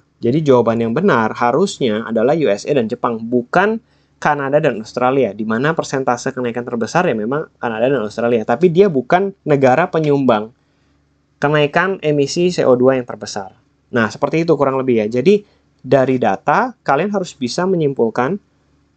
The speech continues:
apa yang diminta ada dalam pertanyaan gitu. Atau dengan kata lain kalian bisa menganalisa data yang ada. Dengan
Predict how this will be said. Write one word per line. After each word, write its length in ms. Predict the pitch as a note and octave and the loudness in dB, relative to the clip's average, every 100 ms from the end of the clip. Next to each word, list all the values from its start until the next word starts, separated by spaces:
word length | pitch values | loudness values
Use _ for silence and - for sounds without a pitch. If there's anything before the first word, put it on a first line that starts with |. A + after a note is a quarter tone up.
| _ _ _ _ - | _ _ _ _ -4
apa 320 | C#3+ - A3 | -2 2 2
yang 240 | F#3+ D#3 | 0 0
diminta 800 | C#3 C#3 C3+ C3+ C3+ C#3+ D#3+ F3+ | 2 2 2 2 0 0 0 2
ada 80 | E3 | 2
dalam 240 | A#2+ A2+ | 2 0
pertanyaan 560 | A2+ - A2 A2 G#2+ G#2 _ | -2 -8 -8 -8 -10 -12 _
gitu. 240 | A#2 G#2+ G#2+ - | -16 -16 -16 -14
Atau 400 | A#2 C3 B2 - A#2+ | -2 0 0 -6 -4
dengan 160 | A#2+ | -2
kata 240 | A#2+ B2 B2+ | -2 0 2
lain 160 | F3 | 2
kalian 240 | D3+ D#3 E3 | 0 0 -2
bisa 160 | C3 | -4
menganalisa 560 | C#3 C3 B2+ A#2 A#2 D#3+ | -2 0 0 -2 -4 -4
data 320 | G#2 - A#2 | -4 -4 -4
yang 160 | A#2 F2+ | -4 -6
ada. 320 | F#2+ F2 - _ _ _ _ _ _ _ _ _ _ _ _ _ _ _ _ _ _ _ _ _ | -20 -20 -20 _ _ _ _ _ _ _ _ _ _ _ _ _ _ _ _ _ _ _ _ _
Dengan 640 | _ B2 C3+ C3 C3 C3 | _ 2 4 4 2 0